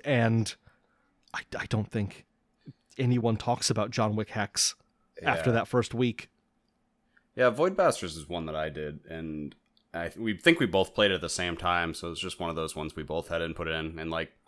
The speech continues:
Speaker 2: I think you ended up playing it a lot more than me.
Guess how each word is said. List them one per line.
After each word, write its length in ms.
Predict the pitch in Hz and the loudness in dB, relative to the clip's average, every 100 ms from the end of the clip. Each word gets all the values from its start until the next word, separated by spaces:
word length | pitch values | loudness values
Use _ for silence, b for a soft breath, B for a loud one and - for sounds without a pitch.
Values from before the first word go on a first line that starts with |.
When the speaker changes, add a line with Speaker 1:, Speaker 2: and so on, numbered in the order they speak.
| b b b b | b b b b
Speaker 2:
I 120 | 113 | 0
think 200 | 117 143 | 2 2
you 60 | 127 - | 0 0
ended 220 | 117 101 90 | -2 0 -2
up 120 | - | -2
playing 220 | 95 87 | -2 -2
it 60 | 80 | 0
a 40 | |
lot 220 | 85 85 | 0 -2
more 180 | 85 82 | -4 -8
than 160 | 76 80 | -6 -6
me. 460 | 82 80 78 78 | -6 -6 -6 -10